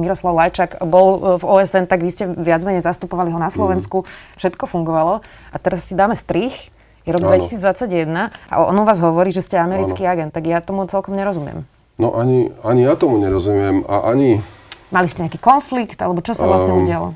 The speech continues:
Speaker 2: hm. Ja nechcem, nechcem sa vrácať späť, lebo aj, som zase aj človek, ktorý nezapiera, e, svoju minulosť. Naopak, ja sa k nej hlásim za dvadsaťosem rokov, ktorý, ktoré slúžim, e,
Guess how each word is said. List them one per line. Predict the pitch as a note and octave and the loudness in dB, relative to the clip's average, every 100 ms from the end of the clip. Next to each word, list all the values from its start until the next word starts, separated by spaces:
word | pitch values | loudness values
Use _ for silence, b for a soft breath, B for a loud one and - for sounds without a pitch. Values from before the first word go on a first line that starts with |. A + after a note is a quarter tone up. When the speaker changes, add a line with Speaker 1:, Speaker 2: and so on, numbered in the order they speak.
| - _ | -14 _
Speaker 2:
hm. | - F2+ F2 F2 B B B B B B | -4 0 0 -2 B B B B B B
Ja | - A2 | -2 2
nechcem, | B2 C3+ C#3+ C3 G2+ | 4 2 2 2 2
nechcem | G2 A2+ C#3 E3+ | 0 -2 0 0
sa | C3 A2 | 0 0
vrácať | G2+ A2+ A2 | -2 -2 -4
späť, | - A2 | -2 0
lebo | A2 G2+ G2+ - _ | 0 0 -2 -4 _
aj, | - G#2 A#2 | -6 -4 -2
som | C3+ | 0
zase | A#2 B2+ - | 0 0 -2
aj | A#2 | -2
človek, | G2+ A#2 - | 0 -2 -2
ktorý | A#2 A2 | 2 4
nezapiera, | A#2 C#3 B2+ E2 D#2 D#2 F2 | 4 2 0 0 0 -4 -8
e, | E2+ D#2 D#2 | -8 -6 -8
svoju | - F#2 E2+ | -4 0 2
minulosť. | F2 E2+ E2+ | 2 0 0
Naopak, | G#2 G#2+ F#2 | 0 0 -2
ja | F2 | -2
sa | E2+ E2+ | -4 -6
k | - | -4
nej | F#2+ | -2
hlásim | E2 D2+ - A2+ G#2+ | -2 -4 -2 -2 0
za | F2 E2 | 0 -2
dvadsaťosem | D#2+ E2+ F#2+ E2 - | -4 -6 -4 -4 -2
rokov, | E2 E2+ F#2+ E2+ | -2 -2 -4 -6
ktorý, | - E2+ E2+ E2 - | -2 0 0 0 -6
ktoré | - F2 | -8 -6
slúžim, | E2 F2 F2 F2 F2 | -6 -2 0 2 2
e, | E2 | 2